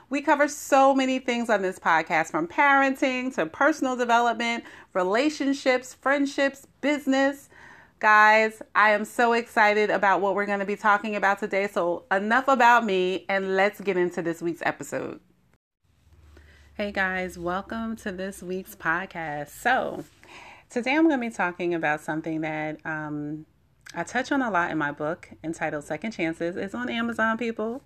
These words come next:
if you wanna go pick it up. Um, but the topic is why women stay with men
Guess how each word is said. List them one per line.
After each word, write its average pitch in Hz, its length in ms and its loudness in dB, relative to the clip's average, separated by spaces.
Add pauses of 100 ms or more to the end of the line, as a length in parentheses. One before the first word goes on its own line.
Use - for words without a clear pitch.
if 202 100 -8
you 220 140 -4
wanna 202 200 -6
go 208 120 -8
pick 226 200 -8
it 214 80 -6
up. 160 280 -6 (600)
Um, 196 680 -4 (180)
but 214 200 -4
the 233 100 -4
topic 269 540 -4
is 170 720 -4 (320)
why 190 540 -6
women 202 500 -8
stay 165 340 -6
with 180 240 -8
men 156 580 -6